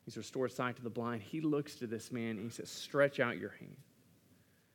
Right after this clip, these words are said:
And the man stretched his hand out, and it was restored and healthy like the other. Now, I want you to catch this. It's not a parlor trick.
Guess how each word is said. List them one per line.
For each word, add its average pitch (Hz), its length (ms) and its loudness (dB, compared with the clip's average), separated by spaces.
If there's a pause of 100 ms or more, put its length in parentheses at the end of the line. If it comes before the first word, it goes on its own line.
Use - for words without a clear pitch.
(180)
And 127 100 4
the 127 40 6
man 131 180 8
stretched 139 440 6
his 131 180 2
hand 123 300 4
out, 117 200 8
and 120 140 2
it 117 80 0
was 110 140 -4
restored 123 680 4 (240)
and 120 180 0
healthy 131 720 4 (320)
like 120 260 6
the 110 160 2
other. 98 300 0 (240)
Now, 110 120 2
I - 20 4
want 127 380 6
you 143 60 4
to 127 100 6
catch - 320 -6
this. - 160 -18 (4000)
It's - 120 -8
not 147 120 4
a - 20 4
parlor 147 380 8
trick. - 240 -12